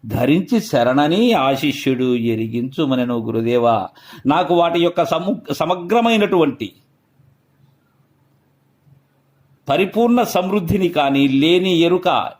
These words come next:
ఈ భ్రాంతిని గురించి కానీ నాకు తెలియచేయండి మహాప్రభు అని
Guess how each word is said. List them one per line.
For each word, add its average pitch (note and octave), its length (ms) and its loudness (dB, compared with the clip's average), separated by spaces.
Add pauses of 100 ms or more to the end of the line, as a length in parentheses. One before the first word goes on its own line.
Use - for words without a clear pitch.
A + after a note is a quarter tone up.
ఈ E3 160 2
భ్రాంతిని C#3 680 -2
గురించి B2 360 -4
కానీ G#2 360 -2 (340)
నాకు A2+ 240 -2
తెలియచేయండి E3+ 680 2
మహాప్రభు C3 760 -2
అని A2 280 -4